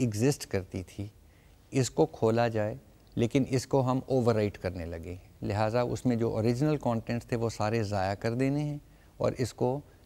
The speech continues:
जो भी लिखा जाएगा वो नए सिरे से लिखा जाएगा जब तक हम इस फाइल को क्लोज नहीं करते। एक तीसरा तरीका भी है कि जी फाइल को खोला जाए, एग्जिस्टिंग फाइल को, और उसके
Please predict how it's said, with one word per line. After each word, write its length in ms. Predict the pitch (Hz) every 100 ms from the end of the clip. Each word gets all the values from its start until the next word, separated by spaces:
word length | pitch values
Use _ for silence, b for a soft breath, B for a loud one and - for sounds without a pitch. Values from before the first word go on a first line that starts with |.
| -
जो 160 | 120
भी 120 | 131 139
लिखा 320 | 113 - 110
जाएगा 300 | 107 110 117
वो 140 | 117
नए 280 | 107 110 120
सिरे 280 | - 101 101
से 120 | 107
लिखा 300 | 98 - 98
जाएगा 280 | 95 95 101
जब 200 | 98 95
तक 140 | 101 -
हम 60 | 104
इस 140 | -
फाइल 220 | - 95
को 140 | 95 110
क्लोज 360 | - 107 101
नहीं 200 | 101 95
करते। 400 | 92 90 - 92 - - _ _ _ _ _ _ _ - -
एक 160 | 107
तीसरा 340 | - 110 101 120
तरीका 380 | 117 117 113 120
भी 160 | 120
है 220 | 110 107 - - b b b -
कि 60 | 120
जी 120 | 123
फाइल 260 | - 107 117
को 140 | 135
खोला 420 | - - 101 107
जाए, 280 | 117 131 147 113
एग्जिस्टिंग 500 | 104 104 - 131 131
फाइल 300 | 120 123 127
को, 240 | 143 160 - - b b b -
और 240 | 123 131 -
उसके 340 | 135 - 143